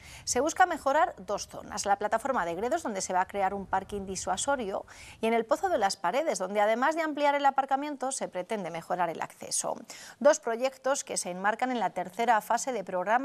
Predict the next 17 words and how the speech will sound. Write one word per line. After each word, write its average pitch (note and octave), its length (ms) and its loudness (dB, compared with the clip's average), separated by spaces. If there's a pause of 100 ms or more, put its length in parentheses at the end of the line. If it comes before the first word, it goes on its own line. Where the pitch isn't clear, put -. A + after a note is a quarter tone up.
(100)
de C4+ 80 -4
infraestructuras F#3 800 -2
turísticas A3+ 680 -2
en G3 120 -6
áreas A#3 320 -2
naturales. E3+ 760 -6 (300)
El A#3+ 140 2
plazo C#4+ 280 2
de G#3+ 100 0
presentación A3 600 -2
de G#3 60 -2
ofertas D4 480 0
termina C#4 560 -2
el F#3+ 160 -2
trece C#4+ 300 0
de D4 100 0
marzo. - 300 -8